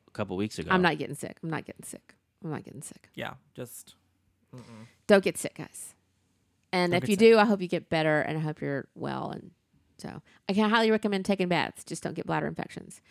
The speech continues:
Speaker 2: And, uh, using a phrase that I had from the last podcast, I think I'm gonna use this one to sign off. So just remember, nudist, who phone? <laughs> We'll see you
Speaker 3: <laughs>
Speaker 2: next week,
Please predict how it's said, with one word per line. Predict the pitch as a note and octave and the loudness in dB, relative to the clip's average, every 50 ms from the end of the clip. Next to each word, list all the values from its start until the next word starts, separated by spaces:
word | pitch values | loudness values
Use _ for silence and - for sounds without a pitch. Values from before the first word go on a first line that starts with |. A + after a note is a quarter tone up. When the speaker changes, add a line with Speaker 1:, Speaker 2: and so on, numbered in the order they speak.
| - - - - - - | -20 -20 -20 -16 -6 0
Speaker 2:
And, | G3 G3+ G3+ G3 G3+ | 2 4 4 6 6
uh, | F#3+ F#3 F#3+ F#3+ | 6 6 4 4
using | G3+ A#3+ D4+ E4 D4 A#3+ | 2 2 0 0 0 0
a | G#3+ | 0
phrase | - A3 G3+ G#3+ A3 | 2 4 4 4 4
that | A3+ G3+ | 4 4
I | F#3 F3 | 2 2
had | F#3+ G3+ F#3 F#3 | 2 0 -2 -2
from | - F#3 | -2 -2
the | F3 E3+ | -2 0
last | F3 G#3+ C4+ E4+ F4 - | 0 2 0 0 0 0
podcast, | - E3+ C#3+ - - F3+ - F#2 - F#3 - - | 0 0 0 0 0 -4 -6 -6 -6 -8 -6 -6
I | F#3+ | -4
think | - A#3 A3+ | -4 -4 -2
I'm | A#3+ A3+ | 0 0
gonna | G#3 G3 | 2 2
use | G3 G3 G3 F#3+ | 2 2 2 0
this | A#3 B3 - | 0 -2 -2
one | G#3 F3 | -2 -4
to | E3+ E3 | -4 -4
sign | - F3+ E3+ E3+ D#3 | -4 -4 -4 -4 -4
off. | C#3+ B2+ - F3 - - - - _ - | -6 -6 -6 -8 -12 -14 -18 -20 _ -18
So | - - - A3 G3+ G3 F#3+ F#3+ F#3 F#3+ F#3 F#3 - F3+ | -8 -2 0 2 4 4 4 4 2 2 0 0 -2 -4
just | F3 G#3+ A#3 A#3+ - | -4 -4 -2 0 2
remember, | C#4 C4 C#4 D#4 D4 A3+ G3+ F#3 F#3 F#3 - _ _ - - - - - _ _ - | 2 2 2 2 4 4 4 4 4 2 -2 _ _ -20 -20 -20 -20 -20 _ _ -2
nudist, | E3+ G3+ B3 C4+ B3 B3+ A#3+ A#3 A3+ - - - - | 2 4 6 6 8 8 6 6 4 2 0 -4 -4
who | F#3 - F3 G#3+ C#4 | 0 4 4 4 6
phone? | - F#4+ F4 E4 C#4+ B3 A#3 A#3 A3+ A3+ B3+ D4+ - | 6 4 4 6 6 6 6 4 4 2 0 -2 -4
<laughs> | - - _ _ - - G#3+ G#3 - - - - - - - | -6 -20 _ _ -6 -4 -4 -4 -4 -8 -8 -4 -2 -2 4
We'll | - - C#4+ | 6 6 6
see | - - - B3 A3+ G#3 G#3 | 8 8 6 8 8 8 8
you | C#4 D4+ | 8 6
Speaker 3:
<laughs> | D#4 D#4+ E4+ | 8 6 6
Speaker 2:
next | E4+ F4 - - - | 6 4 2 2 6
week, | - D#4+ D4+ - F4+ F4 A#3 - - - - | 8 8 10 10 8 8 6 4 -2 -6 -6